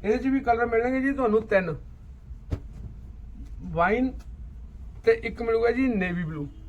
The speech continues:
ਤਿੰਨ ਕਲਰ ਨੇ, ਤਿੰਨੇ ਕਲਰ ਸ਼ਾਨਦਾਰ ਨੇ। ਦੋ ਸੂਟ ਬਾਰਾਂ ਸੌ ਦੇ। ਨੈਕਸਟ ਆਰਟੀਕਲ ਦਿਖਾਊਂਗਾ।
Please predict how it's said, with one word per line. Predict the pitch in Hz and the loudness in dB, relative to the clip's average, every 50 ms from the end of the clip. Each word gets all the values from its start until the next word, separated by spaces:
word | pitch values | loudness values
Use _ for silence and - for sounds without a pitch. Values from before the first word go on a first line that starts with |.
| - - - - - - | -14 -16 -16 -16 -2 6
ਤਿੰਨ | - 214 220 240 226 | 6 8 8 6 6
ਕਲਰ | 240 233 233 240 240 | 6 6 6 6 4
ਨੇ, | 254 269 269 262 - - | 4 2 0 -2 -2 -4
ਤਿੰਨੇ | 240 240 247 269 285 | -2 0 2 2 2
ਕਲਰ | 277 269 262 254 262 - | 2 2 0 0 -2 0
ਸ਼ਾਨਦਾਰ | - 233 214 214 214 220 240 240 240 | 2 2 2 4 8 10 12 12 10
ਨੇ। | 262 277 285 277 - - - - - - 143 | 8 2 -2 -4 -6 -10 -14 -14 -12 -8 -8
ਦੋ | 135 139 180 208 240 254 | -4 4 6 8 8 8
ਸੂਟ | 220 247 262 - - 202 | 6 4 0 0 0 2
ਬਾਰਾਂ | 196 208 208 226 233 240 | 6 8 10 12 12 10
ਸੌ | - 269 277 | 10 6 4
ਦੇ। | 277 349 - - - - - - - 339 - - - - - - - | 6 8 8 8 8 6 0 0 0 0 2 4 4 4 4 6 4
ਨੈਕਸਟ | 285 262 269 269 277 - 285 | 8 10 10 10 8 6 4
ਆਰਟੀਕਲ | - 240 214 254 247 233 247 | 4 4 4 2 2 2 4
ਦਿਖਾਊਂਗਾ। | 240 247 233 226 220 220 254 262 262 | 4 6 6 6 6 6 4 4 2